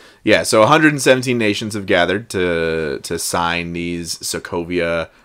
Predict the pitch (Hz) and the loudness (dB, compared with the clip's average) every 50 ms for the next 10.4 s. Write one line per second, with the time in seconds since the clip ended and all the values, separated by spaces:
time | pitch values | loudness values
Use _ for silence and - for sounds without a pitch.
0 | _ - - - - 92 85 85 85 85 101 107 - - - - - _ _ _ | _ -18 -16 -8 -6 -4 -2 0 0 -2 -2 -4 -8 -12 -12 -12 -14 _ _ _
1 | _ _ _ - 80 82 82 82 82 80 80 82 82 80 - 82 80 - - 87 | _ _ _ -4 -2 0 0 0 0 0 -2 -2 -4 -4 -6 -8 -8 -6 -4 -4
2 | 82 78 - 82 80 78 78 78 - - 85 78 80 78 76 76 76 - _ _ | -4 -4 -4 -6 -6 -6 -8 -10 -8 -6 -6 -6 -4 -6 -8 -10 -14 -18 _ _
3 | _ _ _ _ _ _ _ _ _ _ _ _ _ - 90 92 87 85 87 87 | _ _ _ _ _ _ _ _ _ _ _ _ _ -2 -2 0 2 2 0 0
4 | 78 80 82 82 82 87 85 82 82 82 80 85 80 80 80 78 78 76 - _ | 0 -2 -2 -4 -2 -2 -2 -2 -2 -2 -2 -4 -4 -4 -4 -4 -6 -6 -10 _
5 | 85 85 80 87 87 80 - 85 92 101 101 101 95 98 92 90 87 87 87 87 | -8 -2 0 2 2 0 0 0 2 4 4 4 4 4 2 2 2 2 2 4
6 | 87 85 92 92 92 - - - 80 78 80 80 80 78 78 76 76 73 73 73 | 4 4 2 0 -2 -4 -10 -8 -6 -6 -4 -6 -6 -8 -8 -8 -8 -6 -6 -6
7 | 73 71 71 - - 80 73 71 71 69 - _ _ _ _ _ _ _ _ _ | -6 -6 -8 -10 -10 -12 -12 -12 -12 -14 -16 _ _ _ _ _ _ _ _ _
8 | _ _ _ _ _ _ _ _ - - 104 104 95 95 90 - - 98 90 85 | _ _ _ _ _ _ _ _ -6 -4 -2 -2 -2 -2 -4 -2 0 0 2 2
9 | 82 80 - - 78 85 82 80 78 73 76 73 - 78 76 73 - 117 120 117 | 2 0 -2 -4 -6 -8 -8 -8 -10 -14 -16 -14 -12 -12 -10 0 4 6 6 6
10 | 95 90 - 98 87 71 71 71 | 4 2 -4 -6 -8 -8 -8 -12